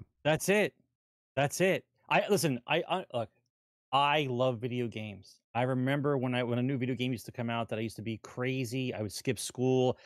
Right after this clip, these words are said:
I remember being that passionate about a video game that you loved it that much, okay? It's a sickness. I get it, right? But if you're bitching about the game that you love,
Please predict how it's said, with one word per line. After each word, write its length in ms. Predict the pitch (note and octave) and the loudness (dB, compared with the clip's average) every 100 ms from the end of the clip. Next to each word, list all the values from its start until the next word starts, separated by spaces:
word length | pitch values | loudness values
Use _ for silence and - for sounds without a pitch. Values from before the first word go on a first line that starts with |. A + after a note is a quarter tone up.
| - - | -10 0
I 180 | C3 | 2
remember 480 | E3+ F3 D#3+ E3 E3 | 4 4 2 4 2
being 280 | C3+ D3+ D#3 | 2 2 4
that 180 | D3 - | 2 2
passionate 360 | C3+ C#3 - C3 | 0 0 2 2
about 80 | |
a 40 | B2 | 4
video 140 | B2+ | 2
game 100 | B2 | 0
that 60 | B2 | -2
you 100 | A#2+ | 2
loved 180 | A#2+ A2+ | 2 0
it 100 | G#2 | -2
that 200 | A2 G2 | -4 -6
much, 340 | G2 - - _ - | -10 -12 -18 _ -12
okay? 220 | G2+ A2+ | -4 -4
It's 180 | B2 A#2+ | -4 -2
a 80 | E3 | 0
sickness. 540 | - D3+ D3 C#3+ - - | 0 0 -2 -6 -8 -4
I 140 | B2+ C#3 | -2 0
get 240 | C3 A#2+ | 0 0
it, 140 | B2+ - _ _ _ | -2 -8 _ _ _
right? 240 | B2 D3 - _ _ _ _ | 0 0 -2 _ _ _ _
But 100 | D#3 | 0
if 180 | D#3+ - | 2 2
you're 200 | E3+ A#2+ - | 0 0 2
bitching 520 | F3+ - F#3+ F#3+ G3 | 2 4 2 2 2
about 580 | D3 C3 D3 D3 D3+ - | 0 2 2 2 2 0
the 120 | C3 | -4
game 540 | G#2+ A2+ B2+ C#3 C#3+ C#3+ | -4 -2 0 2 0 0
that 140 | B2 | -2
you 200 | A2 A#2 | -2 -4
love, 580 | G#2 G#2+ A#2+ G#2+ F2+ - | -2 2 4 2 0 -10